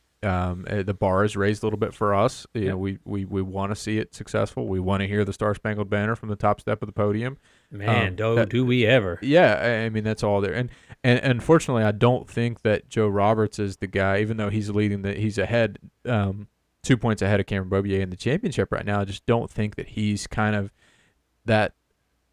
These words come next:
Speaker 1: he's got, not, not gonna be that, that savior to deliver that result, you know? I mean, I hope I'm wrong, um, but I, I, but as, as history shows us, it's not, and the trend, the way that the trend is going, it's not, it's not going to be there for us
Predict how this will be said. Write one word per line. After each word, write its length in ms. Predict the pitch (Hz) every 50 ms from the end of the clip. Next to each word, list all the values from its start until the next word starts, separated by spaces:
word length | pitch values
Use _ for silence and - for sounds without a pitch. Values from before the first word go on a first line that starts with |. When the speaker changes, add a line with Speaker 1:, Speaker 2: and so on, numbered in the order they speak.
| _ _ _ _ _ _ _ _ _ _ _ _ _ _ _ _ _ _ _ _ _
Speaker 1:
he's 120 | 117 107
got, 160 | - 147 147
not, 120 | 120 127 127
not 160 | 127 131 123
gonna 180 | 123 123 117 107
be 120 | 107 117
that, 260 | 104 110 104 95 - -
that 220 | 113 104 - -
savior 580 | - - - 113 113 117 120 104 98 98 95 92
to 120 | - 107
deliver 420 | 98 95 98 98 104 110 107 104 95
that 260 | 87 87 87 - - -
result, 480 | 98 95 92 95 95 101 - - -
you 60 | - 98
know? 200 | 101 104 107 104
I 40 |
mean, 140 | 98 98 101 104
I 40 |
hope 200 | - 127 127 -
I'm 160 | 110 101 95 95
wrong, 400 | 98 101 101 107 117 127 143 143 - _ _ _ _ _ _ _ -
um, 420 | 113 104 101 98 92 95 104 104 - -
but 140 | 117 113 107
I, 260 | 107 76 85 101 69
I, 40 | 73
but 220 | 107 110 117 107
as, 240 | 104 98 - - - -
as 140 | 113 104 -
history 300 | 123 110 - - 95 90
shows 280 | - - 113 110 107 101
us, 140 | 95 - -
it's 200 | 101 - - -
not, 380 | 107 101 101 98 - - - - _ _ _ _
and 120 | 117 104
the 60 | 101 95
trend, 420 | - - 120 117 117 120 76 107
the 80 | 107 110
way 160 | 107 110 110
that 140 | 104 104 76
the 80 | 92 101
trend 380 | - - 117 123 120 120 110
is 120 | 107 98 101
going, 400 | 104 107 107 110 107 98 98 98
it's 200 | 98 - - -
not, 280 | 110 104 104 98 - -
it's 180 | 110 101 - -
not 180 | 110 101 98
going 220 | - 107 104 98 90
to 60 | 87
be 140 | 90 92 101
there 180 | 104 98 90
for 240 | 90 - 101 101 98
us 160 | 101 - -